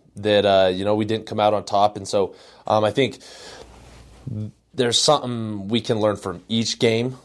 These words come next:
Um, I think collectively last season, one just taught us that we,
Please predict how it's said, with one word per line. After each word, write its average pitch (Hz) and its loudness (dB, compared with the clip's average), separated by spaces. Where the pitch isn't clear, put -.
Um, 101 -2
I 101 -2
think 131 -4
collectively 110 0
last 101 0
season, 104 -4
one 135 2
just 135 -4
taught 123 2
us 127 -2
that 117 0
we, 104 -2